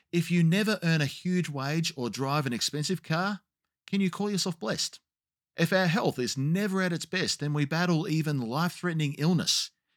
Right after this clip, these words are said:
can we call ourselves blessed? If we go through difficulties in life and experience real struggles,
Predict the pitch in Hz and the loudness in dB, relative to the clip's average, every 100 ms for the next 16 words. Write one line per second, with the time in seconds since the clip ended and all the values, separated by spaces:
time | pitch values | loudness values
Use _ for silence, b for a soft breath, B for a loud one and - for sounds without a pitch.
0 | _ 175 175 - 196 175 - 175 - 196 | _ 0 2 2 2 2 2 0 -2 -4
1 | - - - _ _ _ _ _ _ - | -4 -6 -8 _ _ _ _ _ _ -2
2 | 170 175 160 175 208 202 180 - 233 240 | 0 2 0 0 0 0 -2 -2 -4 -2
3 | 180 135 90 - 131 135 180 113 - - | 0 0 0 0 -2 0 0 -2 -6 -6
4 | 127 143 - - 185 170 151 - 113 165 | -2 2 2 2 2 2 0 -2 0 2
5 | 202 - 185 220 160 - - | 2 2 0 -2 -2 -2 -4